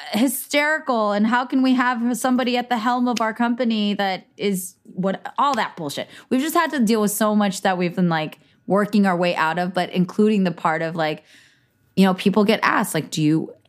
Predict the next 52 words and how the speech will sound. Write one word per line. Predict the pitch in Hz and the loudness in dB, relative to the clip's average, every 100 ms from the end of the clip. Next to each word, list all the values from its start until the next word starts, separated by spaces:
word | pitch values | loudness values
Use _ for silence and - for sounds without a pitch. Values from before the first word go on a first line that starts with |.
| _ - | _ 4
even," | 311 427 - | 4 4 0
and | 262 294 | 2 2
I | |
think, | 285 285 294 - | 2 2 0 2
think | 247 240 - | 4 4 4
this | 226 220 | 0 2
stigma | 220 214 208 | 0 2 2
is | 180 | 2
applying | - 180 196 185 | -2 0 2 2
to | 185 | 4
men | 175 190 | 4 4
too, | 180 202 | 4 2
like, | 165 170 | 2 0
if | - | 0
they | 165 | 0
plan | - 175 | 2 2
to | 170 - - | 2 -2 -6
have | - 185 | -2 -2
kids, | - 349 170 - | 0 0 0 -6
period, | - 233 160 165 | 0 0 0 0
right? | 170 208 | 0 0
They're | 165 | 0
like, | 147 147 - | -2 -4 0
"Oh," | 180 151 - - - | 0 0 -4 -8 -2
but | 214 | 2
that | 240 | 4
would | 262 208 | 2 0
also | 240 247 | -2 0
be | 226 | 0
looked | 202 202 208 | 2 0 0
at | 190 | -2
as | 170 | -2
a | 165 | -6
plus | - 294 339 - | -4 -4 -2 -6
in | - 277 | -2 0
some | 180 175 | 0 -2
circles | 175 175 180 170 | -2 -2 -4 -4
'cause | 170 | -4
they're | 175 | -2
like, | 160 165 | -2 0
"Oh, | 226 233 180 | 2 2 0
they'll | 175 | -2
work | 175 190 - | -2 -2 -4
harder | - 180 180 160 | -4 0 0 -2
'cause | 135 151 | -6 -6
they | 156 147 | -4 -4
need | 156 | -4
to | |
provide | - 151 143 139 | -6 -8 -6 -6
for | - | -8
their | - | -14
families." | - 175 175 - - - | -10 -8 -8 -8 -14 -20